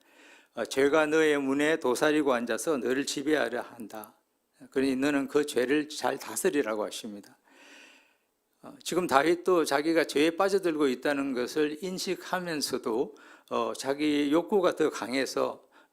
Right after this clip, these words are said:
어, 인구조사를 강행하게 되는 겁니다. <clears throat> 다윗도 죄를 이 순간에 다스리지를 못했기 때문에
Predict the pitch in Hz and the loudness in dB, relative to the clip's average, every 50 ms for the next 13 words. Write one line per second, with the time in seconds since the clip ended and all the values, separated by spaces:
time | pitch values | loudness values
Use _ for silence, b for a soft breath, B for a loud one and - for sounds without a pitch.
0 | _ 135 127 123 123 120 127 _ _ _ _ _ _ _ _ _ _ _ _ _ | _ -16 -16 -14 -16 -18 -20 _ _ _ _ _ _ _ _ _ _ _ _ _
1 | _ _ _ _ _ _ - 151 151 143 156 156 147 143 - 139 127 127 143 139 | _ _ _ _ _ _ -4 -4 0 0 2 2 2 2 0 0 0 0 -2 -2
2 | - - 123 131 139 143 139 135 120 131 - 101 110 113 110 110 - - 101 104 | -2 -4 -2 -2 0 0 -2 -2 -2 -4 -4 -6 -6 -6 -8 -8 -8 -10 -12 -12
3 | 101 104 - - - _ _ - - 110 110 - _ _ _ - 131 131 139 143 | -14 -14 -16 -20 -20 _ _ -14 -12 -12 -12 -14 _ _ _ 2 2 4 4 2
4 | 143 - 147 143 131 131 127 131 B B B B B B B B _ - - 131 | 0 0 0 2 2 0 -2 -4 B B B B B B B B _ 0 4 4
5 | 131 143 175 170 156 147 139 143 - - _ _ _ - 156 - - 151 139 135 | 4 6 4 4 2 2 -2 -4 -8 -14 _ _ _ -6 -4 -2 0 2 2 2
6 | 131 131 120 - 123 127 127 - 175 170 143 147 139 127 117 101 117 113 - - | 2 2 0 0 0 0 2 0 0 0 0 0 0 -2 -2 -2 -4 -2 -2 -2
7 | 165 - - 139 - - 120 113 117 113 113 104 104 113 135 160 - | -2 0 -2 -2 -2 -2 -2 -2 -2 -2 -4 -4 -6 -6 -8 -12 -16